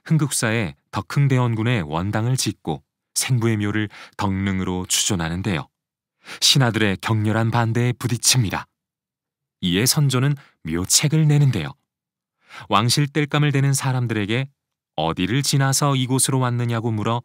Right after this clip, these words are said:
덕묘를 거쳐왔다고 하면 원래 가격으로 사서 보내고 덕릉을 지나왔다고 답하면 땔감을 시세보다 후하게 쳐주고 사도록 했던 겁니다.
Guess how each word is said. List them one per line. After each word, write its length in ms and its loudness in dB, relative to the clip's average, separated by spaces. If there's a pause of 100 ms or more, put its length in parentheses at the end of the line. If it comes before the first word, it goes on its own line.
(480)
덕묘를 520 0
거쳐왔다고 760 -2
하면 380 -2 (280)
원래 400 0
가격으로 480 -2
사서 280 0
보내고 400 -2 (680)
덕릉을 520 0
지나왔다고 720 0
답하면 540 -2 (300)
땔감을 480 2 (260)
시세보다 600 2
후하게 500 0
쳐주고 600 -2
사도록 540 -2
했던 260 -4
겁니다. 440 -4